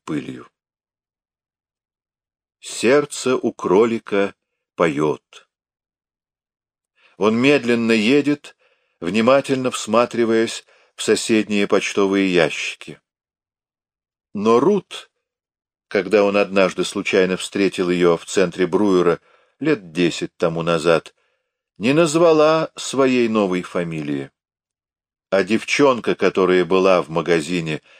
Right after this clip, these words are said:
месяц тому назад, отказалась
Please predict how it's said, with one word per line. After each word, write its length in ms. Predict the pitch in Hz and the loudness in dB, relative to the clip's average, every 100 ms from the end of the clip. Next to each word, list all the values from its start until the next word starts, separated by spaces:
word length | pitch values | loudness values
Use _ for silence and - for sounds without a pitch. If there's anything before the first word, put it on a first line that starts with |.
| _ | _
месяц 680 | 87 90 98 92 - 85 - | -10 -2 0 0 -2 -6 -6
тому 280 | - 85 80 | -4 -4 -2
назад, 540 | 78 80 104 147 - _ _ _ _ _ _ _ _ - | -4 -2 0 0 -2 _ _ _ _ _ _ _ _ -2
отказалась 880 | 87 - 98 78 110 143 143 - | -2 2 0 2 2 2 -2 -8